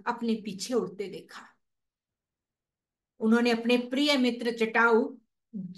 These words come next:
वह, अ, गिद्धराज को अपने पीछे उड़ते देखा। उसने सीता का रुंदन और उन्हें राम का नाम पुकारते सुना था और विमान पर खींचे जाते देखा था।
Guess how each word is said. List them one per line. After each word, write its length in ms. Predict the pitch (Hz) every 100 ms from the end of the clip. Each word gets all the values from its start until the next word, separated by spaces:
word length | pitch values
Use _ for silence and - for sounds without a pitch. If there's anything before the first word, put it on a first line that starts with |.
| - _
वह, 380 | 196 254 269 247
अ, 920 | 269 - _ _ 220 226 208 190 185 220
गिद्धराज 680 | 175 311 - 262 226 247 -
को 140 | 269
अपने 340 | 233 226 247
पीछे 400 | 233 269 - 330
उड़ते 300 | 277 208 -
देखा। 600 | 208 196 190 196 190 - -
उसने 320 | 240 233 214
सीता 560 | - 254 262 294 - - _ 208
का 340 | 185 175 - 220
रुंदन 640 | 233 254 233 220 190 - 240
और 140 | 233
उन्हें 300 | 240 233 196
राम 320 | 190 240 254
का 120 | 226
नाम 340 | 190 180 202 190
पुकारते 480 | 208 175 170 - 180
सुना 360 | - 170 160
था 220 | 170 147 - _
और 100 | 202
विमान 500 | 185 190 185 226 226
पर 220 | 220 190 -
खींचे 420 | 262 254 254 240
जाते 360 | 190 175 185
देखा 340 | 175 170 - 170
था। 280 | - -